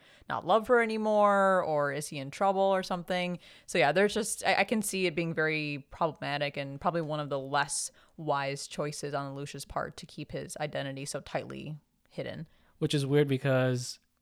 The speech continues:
Speaker 2: it feels like Lelouch is doing all of this because he wants to create a better world for Nunnally. But, yeah, he's, he's slowly losing his connection with her, um, in the process. Again, harkening back to that theme of he, he doesn't really know how to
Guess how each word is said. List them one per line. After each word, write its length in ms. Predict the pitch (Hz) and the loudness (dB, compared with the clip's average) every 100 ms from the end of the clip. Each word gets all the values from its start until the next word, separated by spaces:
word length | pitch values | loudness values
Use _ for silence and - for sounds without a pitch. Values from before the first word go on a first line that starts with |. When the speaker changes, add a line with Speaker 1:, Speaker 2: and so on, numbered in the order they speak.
| _ - | _ -8
Speaker 2:
it 100 | 156 | -4
feels 220 | 165 143 | 0 4
like 180 | 135 127 | 4 4
Lelouch 340 | 120 117 127 | 2 0 0
is 80 | 120 | -2
doing 260 | 104 117 113 | -2 -2 0
all 180 | 98 95 | -2 -2
of 60 | |
this 300 | 98 98 - | -4 -6 -8
because 280 | - 123 98 | -12 -8 -6
he 80 | 101 | -4
wants 240 | 95 98 | -4 -6
to 160 | - 110 | -6 -8
create 240 | - 101 | -4 -4
a 40 | 92 | -2
better 240 | 98 95 | -2 -2
world 300 | 90 98 95 | -2 -2 -4
for 160 | - 95 | -6 -10
Nunnally. 600 | 95 104 110 87 87 101 _ _ _ _ _ _ _ | -6 -4 -4 -8 -10 -12 _ _ _ _ _ _ _
But, 320 | 107 95 101 - | -2 -2 -4 -2
yeah, 200 | 110 92 | 0 2
he's, 400 | 117 104 107 - | -2 -4 -6 -8
he's 180 | 117 107 | -6 -6
slowly 380 | - 123 117 104 | -2 0 0 -2
losing 460 | 92 127 120 104 | -2 -2 -2 -4
his 160 | 101 95 | -6 -10
connection 500 | - 101 151 - 107 | -6 -2 -2 -2 -4
with 180 | 98 - | -6 -8
her, 300 | 101 95 - _ _ _ - | -8 -8 -12 _ _ _ -10
um, 200 | 92 98 | -8 -6
in 100 | 95 | -6
the 100 | 90 | -8
process. 720 | - 110 107 107 82 - - _ _ _ _ _ _ - | -2 0 0 -4 -8 -8 -14 _ _ _ _ _ _ -10
Again, 640 | 104 107 98 95 95 101 _ _ - | -2 0 0 -2 -6 -12 _ _ -8
harkening 340 | 123 101 104 | -6 -4 -4
back 180 | 98 98 | -4 -4
to 80 | 107 | -4
that 180 | 95 92 | -8 -8
theme 240 | 101 92 | -8 -6
of 160 | 90 90 | -8 -10
he, 220 | - 95 _ _ - | -14 -18 _ _ -16
he 180 | 110 | -10
doesn't 300 | 95 98 90 | -6 -4 -6
really 220 | 92 95 95 | -8 -6 -6
know 160 | 92 | -6
how 140 | 85 87 | -6 -8
to 200 | 87 | -10